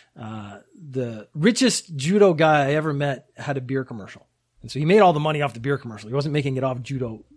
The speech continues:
particularly. It was cool. Uh, but honestly, once he started making that money off the beer commercial,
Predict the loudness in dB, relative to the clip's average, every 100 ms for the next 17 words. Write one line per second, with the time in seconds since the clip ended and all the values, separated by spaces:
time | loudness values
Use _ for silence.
0 | -16 -10 -10 -10 -12 -14 -18 _ _ _
1 | -12 -6 -6 -6 -10 -10 _ _ _ _
2 | -20 -20 -20 _ _ _ -6 -6 -2 4
3 | 4 4 2 2 0 2 2 0 -4 0
4 | 2 2 0 -2 -2 -2 -2 -2 -4 -4
5 | -6 -6 -4 -4 -4 -8 -10 -16 -20 -20